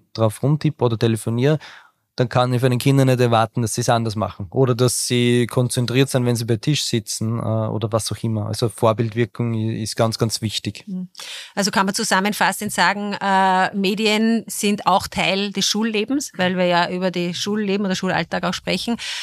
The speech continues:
Speaker 2: Aber, äh, wichtig ist auch, also wo wir auch keinen Einfluss haben am Nachmittag, einfach, dass die Eltern,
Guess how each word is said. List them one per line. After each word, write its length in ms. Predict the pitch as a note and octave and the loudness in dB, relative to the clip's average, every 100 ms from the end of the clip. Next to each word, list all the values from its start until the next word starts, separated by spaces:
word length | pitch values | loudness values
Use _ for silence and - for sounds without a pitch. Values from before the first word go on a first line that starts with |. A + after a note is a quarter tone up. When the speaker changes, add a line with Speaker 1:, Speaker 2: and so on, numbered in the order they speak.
| - - | -12 0
Speaker 2:
Aber, 640 | F3 F#3+ G#3+ G#3+ G#3 G3+ | 2 4 6 6 6 4
äh, 400 | - G3+ G3 G3 | 2 2 2 2
wichtig 320 | F#3 F#3+ G#3+ G3 | -2 -4 -4 -4
ist 180 | G#3 | -2
auch, 220 | F#3 F#3+ - | 2 0 0
also 440 | F#3 F#3 F#3 F3+ | -2 0 -2 -2
wo 200 | F3 G3+ | -2 -2
wir 140 | F#3+ F3+ | 2 0
auch 80 | |
keinen 260 | - F3+ F#3+ | 0 -4 -2
Einfluss 360 | E3+ F3 G3 F3+ | -2 -4 -4 -2
haben 180 | E3+ | 0
am 80 | E3+ | 0
Nachmittag, 600 | E3 E3+ - F3+ F3 F3+ | 0 -2 -2 -2 0 0
einfach, 200 | E3 E3+ | -4 -8
dass 140 | F3+ E3+ | -8 -8
die 120 | - | -6
Eltern, 380 | E3+ - F#3 | -8 -4 -4